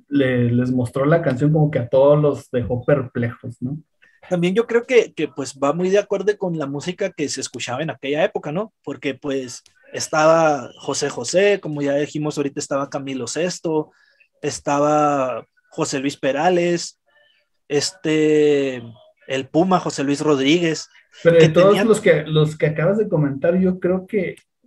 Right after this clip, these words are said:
Speaker 1: poniendo así entre los, los, las rolas más icónicas, yo creo que está en número uno El Triste, ¿no?
Speaker 2: Sí, sí, esa, esa, esa es
Speaker 1: El
Speaker 2: la
Speaker 1: Puma,
Speaker 2: canción.
Speaker 1: no, no, ni me acuerdo qué canción era.
Speaker 2: Del Puma.
Speaker 1: Del
Speaker 2: Yo,
Speaker 1: Las Manos, o no sé
Speaker 2: yo me
Speaker 1: cómo.
Speaker 2: acuerdo, esa, sí, es la que te iba a
Speaker 1: Y
Speaker 2: decir,
Speaker 1: ya,
Speaker 2: de
Speaker 1: o
Speaker 2: la
Speaker 1: sea,
Speaker 2: de Las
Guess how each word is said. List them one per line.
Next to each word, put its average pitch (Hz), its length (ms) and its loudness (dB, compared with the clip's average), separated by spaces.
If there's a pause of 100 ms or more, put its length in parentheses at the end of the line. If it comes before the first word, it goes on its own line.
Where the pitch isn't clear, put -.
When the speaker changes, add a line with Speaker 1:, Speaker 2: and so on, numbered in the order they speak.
(200)
Speaker 1:
poniendo 151 420 4
así 208 220 2
entre 208 320 2
los, 135 360 2
los, 123 560 -4
las 123 600 -6
rolas 147 400 2
más 156 300 2
icónicas, 165 560 -4
yo 190 140 -2
creo 165 260 -6
que 143 100 -8
está 131 200 -6
en 147 120 4
número 151 300 4
uno 127 220 0
El 123 140 -4
Triste, 120 440 -10
¿no? 120 240 -8 (460)
Speaker 2:
Sí, 262 320 0 (180)
sí, 277 280 -2
esa, 214 260 2
esa, 165 280 2
esa 143 220 0
es 147 60 6
Speaker 1:
El - 40 6
Speaker 2:
la 185 100 4
Speaker 1:
Puma, 196 400 6 (100)
Speaker 2:
canción. 175 320 4
Speaker 1:
no, 165 80 6
no, 165 60 4
ni 160 200 2
me 147 120 4
acuerdo 185 420 2
qué 170 140 -12
canción 180 360 0
era. 160 240 2 (760)
Speaker 2:
Del 143 340 2
Puma. 185 360 -2 (300)
Speaker 1:
Del 139 200 0
Speaker 2:
Yo, 147 180 8
Speaker 1:
Las 127 200 0
Manos, 147 420 2
o 143 80 2
no 147 100 0
sé 156 100 -6
Speaker 2:
yo 147 60 0
me 143 60 0
Speaker 1:
cómo. 151 140 0
Speaker 2:
acuerdo, 156 180 0
esa, 143 320 0
sí, 190 160 0
es 190 100 4
la 202 120 4
que - 80 -6
te 180 80 4
iba 170 80 6
a - 20 6
Speaker 1:
Y 151 40 2
Speaker 2:
decir, 147 180 4
Speaker 1:
ya, 202 260 6
Speaker 2:
de - 0 -
Speaker 1:
o 165 80 10
Speaker 2:
la - 20 4
Speaker 1:
sea, 151 120 6
Speaker 2:
de 143 80 2
Las 151 80 -4